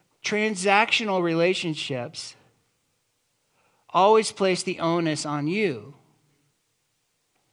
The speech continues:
Transactional relationships always put the onus on, "If I, then God." But it's different here. It's subtle, but it's a,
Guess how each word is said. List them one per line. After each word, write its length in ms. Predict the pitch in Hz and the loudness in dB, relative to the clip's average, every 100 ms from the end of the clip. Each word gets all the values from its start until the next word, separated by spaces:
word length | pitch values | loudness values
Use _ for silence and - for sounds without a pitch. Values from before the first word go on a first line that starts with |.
| - | -12
Transactional 840 | - 180 180 208 220 233 214 202 175 | -6 -2 2 2 2 -2 0 0 -2
relationships 760 | 170 180 190 185 175 - 160 - | 0 2 2 2 -4 -4 -6 -2
always 460 | 170 185 196 202 | 2 4 4 2
put 180 | - 190 | 0 -4
the 120 | 160 | -4
onus 360 | 160 160 151 - | -2 -2 -2 -4
on, 220 | 139 135 - | -6 -6 -2
"If 300 | 185 220 220 | 2 2 0
I, 720 | 196 170 147 139 147 180 214 - _ _ _ _ - | 2 4 4 4 2 0 -4 -12 _ _ _ _ -8
then 240 | 151 190 202 | 2 4 8
God." 520 | 202 151 98 71 - - _ _ _ _ _ _ _ _ _ _ _ _ _ 127 | 8 6 2 -10 -20 -20 _ _ _ _ _ _ _ _ _ _ _ _ _ _
But 200 | 143 170 | -2 -2
it's 240 | 180 170 - | -2 -8 -4
different 400 | 254 254 220 160 | -2 0 -2 -2
here. 220 | 160 135 | -2 -2
It's 180 | 139 - | -2 -2
subtle, 520 | - 285 226 160 143 | 4 6 6 6 4
but 180 | 160 170 | 0 -4
it's 180 | 175 202 | -4 0
a, 180 | 165 | 0